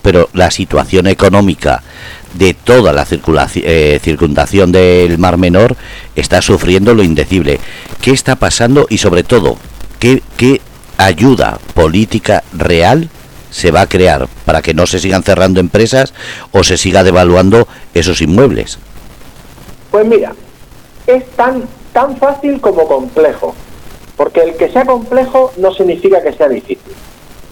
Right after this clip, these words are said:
Speaker 2: Cuando tú tienes un pensamiento profesional o empresarial, tú tienes una empresa o un negocio,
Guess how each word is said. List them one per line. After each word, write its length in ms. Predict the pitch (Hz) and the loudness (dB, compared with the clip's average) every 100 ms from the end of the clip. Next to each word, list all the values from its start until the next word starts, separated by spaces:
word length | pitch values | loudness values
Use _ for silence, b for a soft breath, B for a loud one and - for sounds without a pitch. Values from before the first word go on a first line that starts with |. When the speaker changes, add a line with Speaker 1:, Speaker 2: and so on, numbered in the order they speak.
| - - - - - | -20 -20 -20 -20 -4
Speaker 2:
Cuando 300 | 370 196 196 | 0 2 2
tú 140 | 190 302 | -2 -2
tienes 320 | 302 285 262 | 0 0 0
un 160 | 226 | -2
pensamiento 600 | 220 208 196 190 196 190 | 0 0 0 0 0 0
profesional 580 | 180 170 170 151 165 170 | 0 -2 -4 -2 0 2
o 80 | 160 | 2
empresarial, 680 | 151 156 143 143 160 160 202 - - - - - - - - | 0 -4 -2 0 0 0 -2 -10 -20 -20 -20 -20 -20 -16 -4
tú 100 | 170 | 0
tienes 280 | 170 160 170 | 0 0 0
una 180 | 147 | 0
empresa 500 | 123 113 170 - 113 - | 0 0 -2 -2 -6 -4
o 60 | 190 | -2
un 220 | 277 294 | -2 0
negocio, 400 | 277 320 330 320 | 0 0 0 0